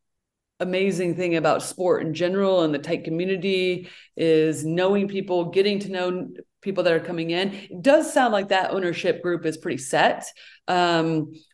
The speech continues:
so never say never, but I don't think that that seems to be, like, a, a pathway.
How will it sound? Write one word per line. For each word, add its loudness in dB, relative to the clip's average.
so 8
never 8
say 6
never, 4
but 4
I 6
don't 2
think -4
that -2
that 4
seems -2
to -4
be, 2
like, 0
a, 2
a 2
pathway. 0